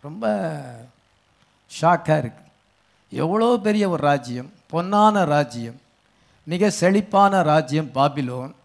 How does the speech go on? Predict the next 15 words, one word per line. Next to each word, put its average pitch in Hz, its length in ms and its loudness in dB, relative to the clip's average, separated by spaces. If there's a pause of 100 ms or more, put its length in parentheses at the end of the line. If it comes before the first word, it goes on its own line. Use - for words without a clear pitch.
(420)
அது 208 220 6 (100)
வந்து 220 160 -2 (360)
படிப்படியா 214 640 4 (160)
அது 190 120 6 (100)
அழியல. 160 300 4 (1500)
மற்ற 156 260 2
ராஜ்யங்கள் 202 520 6
படிப்படியா 208 560 6 (300)
வீழ்ச்சி 180 300 0
அடைகிறது. 131 380 -2 (120)
அது 175 80 2 (100)
வீழ்ச்சி 214 300 -2
அடைஞ்சு 190 260 0 (100)
அழியறதுக்கு 175 520 2
ரொம்ப 156 160 -2